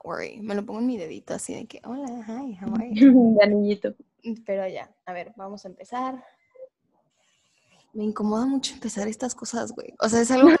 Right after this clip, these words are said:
Speaker 1: siempre digo,
Speaker 2: <laughs>
Speaker 1: o sea, me incomoda un chingo, no sé por qué. También todos los videos en mi vida, así videos, todo, así hasta stories, de que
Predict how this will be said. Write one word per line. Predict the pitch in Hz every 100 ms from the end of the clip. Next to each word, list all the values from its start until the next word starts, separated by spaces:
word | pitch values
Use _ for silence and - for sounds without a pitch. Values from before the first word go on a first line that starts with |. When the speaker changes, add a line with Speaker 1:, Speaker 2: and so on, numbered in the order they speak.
| -
Speaker 1:
siempre | 220 220 233
digo, | 302 277
Speaker 2:
<laughs> | 269 262 269 262 285 - 233 - - -
Speaker 1:
o | 220
sea, | 214 226
me | 233
incomoda | 220 214 214 202 214
un | 254 254
chingo, | 262 247 247
no | 240
sé | 247
por | 247 233
qué. | 254
También | 233 233 233
todos | 247 277
los | 269
videos | 202 190 208 240
en | 247 226
mi | 180
vida, | 175 190 190
así | 190 185 190
videos, | 185 175 180 185 -
todo, | 180 175 - -
así | - - -
hasta | - -
stories, | 190 - - 104 156 _
de | _
que | -